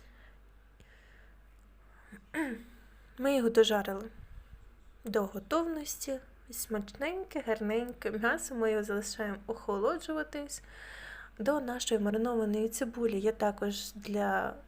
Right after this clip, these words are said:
смаку і кращого вигляду я ще додаю окріп і буду перемішувати його. Воду я злила. Мені здалося, що трохи мало цукру і солі, то я ще чуть-чуть додала.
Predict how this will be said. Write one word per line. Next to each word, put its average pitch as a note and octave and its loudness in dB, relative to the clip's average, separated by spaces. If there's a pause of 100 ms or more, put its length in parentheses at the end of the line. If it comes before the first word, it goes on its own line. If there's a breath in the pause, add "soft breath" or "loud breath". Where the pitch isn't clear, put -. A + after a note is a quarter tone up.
(200)
смаку A#3+ 0 (100)
і G3+ -2 (480)
кращого G#3+ 6
вигляду G#3 2
я G#3 0
ще G#3 -2
додаю F#3+ -4 (480 loud breath)
окріп B3 2 (840 loud breath)
і F#4 0 (360)
буду C#4 -4
перемішувати G#3+ -2
його. B3+ 2
Воду A#3 4
я F#3+ 0
злила. D#4 2 (600 loud breath)
Мені B3+ 0
здалося, G#3+ 0
що - -10
трохи G#3+ 0
мало A3 6
цукру G#3+ 0
і G#3+ 2
солі, D#4 4 (280 loud breath)
то A#3 0
я A#3 4
ще A3+ 2
чуть-чуть G#3 -2
додала. A3+ 6